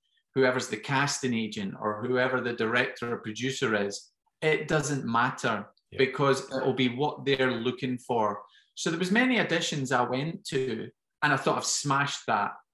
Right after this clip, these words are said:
Speaker 1: No, like, I've worked at it. I know the lines. I've done it in and side out. I've done it a couple of ways to show them dimension and spectrum,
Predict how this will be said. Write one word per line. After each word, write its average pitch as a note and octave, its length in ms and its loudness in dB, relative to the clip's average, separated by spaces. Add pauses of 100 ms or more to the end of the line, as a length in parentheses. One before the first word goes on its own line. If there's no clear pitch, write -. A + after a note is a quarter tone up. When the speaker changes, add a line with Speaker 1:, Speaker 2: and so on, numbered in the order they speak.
(140)
Speaker 1:
No, D3+ 360 2 (200)
like, B2+ 240 2
I've A#2 200 0
worked E3 320 2
at D#3+ 80 2
it. E3 260 0
I - 40 -2
know C#3+ 160 0
the C#3+ 100 0
lines. C#3 520 0
I've - 120 -8
done B2+ 140 2
it - 80 -8
in D3+ 120 0
and C#3 100 0
side C3 320 0
out. B2+ 300 2
I've - 140 -4
done C3 120 2
it - 60 0
a - 100 -6
couple D#3 260 0
of C#3+ 80 4
ways C3+ 260 2
to - 100 -10
show C3+ 260 0
them B2 140 -4
dimension B2 560 -2
and A2+ 80 -4
spectrum, B2 640 -4